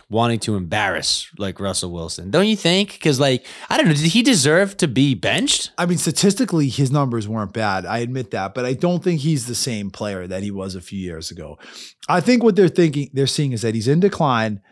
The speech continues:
Speaker 2: and the amount of money they're paying him, they can't surround him with the talent that he needs to have around him at this point to win. It's like a math problem that just doesn't work. Like, he needs a certain amount of talent around him, and they can't pay for that talent because he, they're paying him so much money.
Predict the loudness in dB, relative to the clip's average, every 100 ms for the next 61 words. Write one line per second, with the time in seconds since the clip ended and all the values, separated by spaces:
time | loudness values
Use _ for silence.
0 | _ _ _ 0 2 4 2 4 2 4
1 | 4 4 4 2 2 0 0 -2 -4 -8
2 | -14 _ _ _ _ _ _ -6 -4 -2
3 | 0 0 0 -2 2 2 2 0 -4 -4
4 | -4 -6 -4 -4 -4 -8 -6 -6 -4 -6
5 | -6 -8 -6 -4 -4 -4 -6 -6 -8 -10
6 | -12 -10 -10 -8 -10 -12 -14 -18 -20 -16
7 | -8 0 2 2 0 0 -2 -6 -6 -6
8 | -8 -12 -10 -8 -10 -10 -10 -10 -12 -14
9 | -14 -8 -6 -4 -4 -4 -6 -6 -6 -6
10 | -6 -6 -6 -6 -4 -4 -4 -6 -14 -20
11 | -14 -4 -4 0 -2 0 0 2 0 -4
12 | -4 -6 -8 -10 -8 -6 -6 -8 -8 -10
13 | -8 -8 -6 -8 -8 -10 -12 -12 -14 -14
14 | -20